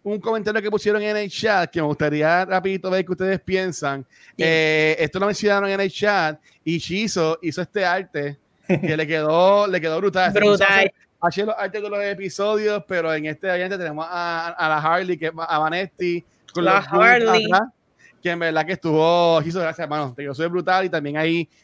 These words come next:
Speaker 1: eh, en la, en la gente del chat también estaban dando como que hypeando el, el arte, pero que en verdad quedó súper bueno.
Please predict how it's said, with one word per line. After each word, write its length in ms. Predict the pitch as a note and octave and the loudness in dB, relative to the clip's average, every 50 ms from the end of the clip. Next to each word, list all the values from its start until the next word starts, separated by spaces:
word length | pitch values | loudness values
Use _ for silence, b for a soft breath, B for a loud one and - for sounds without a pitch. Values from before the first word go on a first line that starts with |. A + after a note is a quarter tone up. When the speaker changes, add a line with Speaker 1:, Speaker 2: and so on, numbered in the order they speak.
| _ - | _ -4
Speaker 1:
eh, 320 | D3 D3+ D3 D3 D3 D3 D3 | 0 2 2 2 2 2 0
en 60 | C#3+ | 0
la, 100 | D3 C#3+ - | -2 -2 -2
en 100 | D#3 D3 | 0 0
la 60 | D3 | 0
gente 200 | D3 D3+ D3+ F#3+ | 0 0 0 0
del 120 | G#3+ G#3+ | 0 0
chat 160 | G3+ - G3+ | 0 -2 -4
también 260 | G3 G3 F3+ E3+ F3 E3+ | -4 -4 -4 -4 -6 -6
estaban 360 | - E3 D#3 D#3+ E3 E3 D#3+ | -4 -2 -2 -2 -2 -2 -2
dando 300 | D#3+ D#3+ D#3+ E3 E3+ D3+ | -2 -2 0 0 0 0
como 240 | D#3 D#3 D#3 D#3 D3 | 0 0 -2 -2 -2
que 320 | D#3 D3+ D3 C#3+ C#3 C3+ | -2 -2 0 0 -2 -2
hypeando 600 | B2 C#3+ C#3+ C3 - D3 D3+ D#3 D#3+ D#3 D3+ D3+ | -2 -2 -2 -2 -4 -4 -4 -4 -4 -6 -4 -4
el, 200 | C#3+ C#3 C3+ C3 | -4 -4 -4 -6
el 140 | - C#3 C3+ | -6 -2 -2
arte, 380 | D3 D#3+ F3 - - D3 C#3+ - _ _ _ _ _ _ | 0 -2 -2 -4 -8 -8 -8 -10 _ _ _ _ _ _
pero 120 | D3+ D3+ | -2 -2
que 40 | D3+ | -2
en 40 | D3+ | 0
verdad 160 | D3+ D3 E3 | 0 0 0
quedó 160 | F#3 G3 F#3+ F3 | 0 0 0 0
súper 220 | F#3+ G3+ A3+ G#3+ | 0 0 0 0
bueno. 400 | G3 G#3+ G3+ F3+ E3 D#3+ E3 - | 0 -2 -2 -2 -2 -4 -6 -8